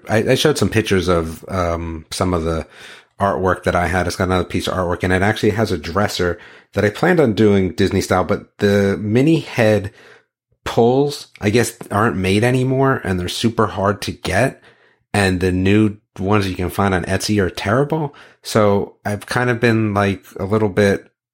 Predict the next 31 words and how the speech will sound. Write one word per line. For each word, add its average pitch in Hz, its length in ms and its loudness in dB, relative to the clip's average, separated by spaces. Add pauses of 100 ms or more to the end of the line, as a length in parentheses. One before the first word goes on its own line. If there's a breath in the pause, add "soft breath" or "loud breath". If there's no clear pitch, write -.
uh, 113 300 2
on 92 180 -4
redoing 101 380 2
this 87 120 -2
dresser, 95 360 0
but - 140 -6
the - 80 -8
plan 120 240 2
would 107 120 2
be 98 120 0
to 95 60 0
redo 92 220 0
the 87 80 -2
dresser 87 680 -2
as 85 180 -8
well 87 240 0
to 85 100 -8
kind 87 200 -4
of 85 80 -4
match. 82 240 -4
So 90 140 -6
yeah, 95 220 0
I 98 40 0
mean, 101 240 0
our 117 120 -2
spare 113 300 0
bedroom's 90 480 -2
kind 92 260 -2
of 90 140 -4 (580 loud breath)
Disney 107 420 2
style 85 600 0